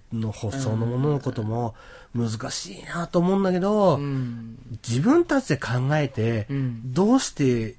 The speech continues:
Speaker 1: いきたいのかと。
Speaker 2: うん。
Speaker 1: で、それを残すために、
Speaker 2: うん。
Speaker 1: 自分たちがどう、どうすればいいのかとか、まで考えていかないと、
Speaker 2: うん。
Speaker 1: 気がついたら全部ダメになったり、
Speaker 2: うん。
Speaker 1: する世の中困るじゃん。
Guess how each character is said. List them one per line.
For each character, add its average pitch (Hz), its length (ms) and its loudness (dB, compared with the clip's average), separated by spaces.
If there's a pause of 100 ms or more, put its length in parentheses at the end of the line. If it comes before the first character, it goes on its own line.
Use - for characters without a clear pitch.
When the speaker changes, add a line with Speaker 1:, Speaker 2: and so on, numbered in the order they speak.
Speaker 1:
い 113 100 -4
き - 160 -14
た 131 180 2
い 127 60 4
の 107 100 2
か - 140 -6
と。 82 180 -12 (120)
Speaker 2:
う 143 60 -2
ん。 127 300 -2
Speaker 1:
で、 208 220 4 (140)
そ - 260 -6
れ 190 100 0
を 196 320 0
残 151 320 4
す - 100 -8
た 143 140 0
め 135 80 4
に、 135 400 4
Speaker 2:
う 143 60 -4
ん。 139 120 0
Speaker 1:
自 131 120 2
分 254 160 2
た 214 140 0
ち 117 80 -4
が 117 100 2
ど 240 180 0
う、 - 140 -6
ど 202 160 6
う 285 40 4
す 240 120 0
れ 165 80 4
ば 120 140 2
い - 20 2
い 107 40 0
の 107 80 -2
か - 120 -12
と - 100 -16
か、 110 240 0
ま 120 160 2
で 156 140 -2
考 240 420 -2
え 302 80 0
て 220 80 -2
い - 40 -4
か 113 100 -2
な 107 160 -2
い 104 60 -4
と、 127 360 0
Speaker 2:
う 143 40 -4
ん。 127 540 -4
Speaker 1:
気 143 180 -6
が 202 100 -2
つ - 180 0
い 285 100 4
た 196 120 2
ら 120 240 2 (140)
全 254 280 -2
部 196 140 -2
ダ 113 140 -2
メ 135 120 2
に 123 60 0
な 107 80 -2
っ 92 60 -8
た - 140 -10
り、 95 300 -6
Speaker 2:
う 139 40 -8
ん。 131 360 -4
Speaker 1:
す 123 140 -2
る 120 100 2
世 120 140 2
の 127 60 0
中 123 220 -4
困 165 320 -2
る 269 100 4
じ 139 120 -4
ゃ 85 60 -2
ん。 80 140 -10